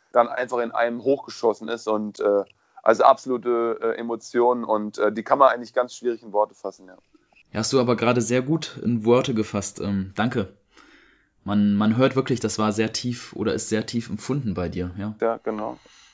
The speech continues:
Speaker 2: Es ist schon erstaunlich, ne? Du hast gerade die psychologische Komponente angesprochen. Die letzten Wochen in der Rückrunde zweitausendzehn mit den Siegen gegen Schalke, gegen Gladbach,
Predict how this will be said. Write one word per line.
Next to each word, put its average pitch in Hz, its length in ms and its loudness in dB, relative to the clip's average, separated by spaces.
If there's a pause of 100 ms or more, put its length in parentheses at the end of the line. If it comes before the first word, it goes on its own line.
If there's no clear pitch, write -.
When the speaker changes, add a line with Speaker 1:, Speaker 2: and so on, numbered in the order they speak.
(380)
Speaker 2:
Es 107 120 -4
ist - 100 0
schon 156 180 -2
erstaunlich, 120 520 -2
ne? 131 80 -2
Du 117 120 2
hast 117 180 -6
gerade 113 280 0
die 110 220 2
psychologische 113 880 -2
Komponente 135 720 -2
angesprochen. 120 760 -2 (320)
Die 110 60 4
letzten 104 460 0
Wochen 107 340 0
in 101 180 -2
der 98 240 0
Rückrunde 107 400 0
zweitausendzehn 107 920 -2
mit 101 100 -2
den 104 140 0
Siegen 101 340 0
gegen 107 240 0
Schalke, 92 500 -2
gegen 110 280 -2
Gladbach, 95 580 -6